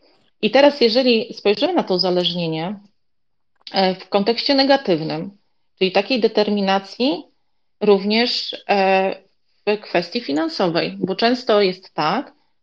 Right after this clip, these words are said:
że również w środki finansowe rodzinne są poświęcane na tą pasję, e, no to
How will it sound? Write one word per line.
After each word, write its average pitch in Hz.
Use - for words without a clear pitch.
że 208
również 214
w -
środki -
finansowe 240
rodzinne 185
są 170
poświęcane 175
na 160
tą 160
pasję, 175
e, 180
no 190
to 247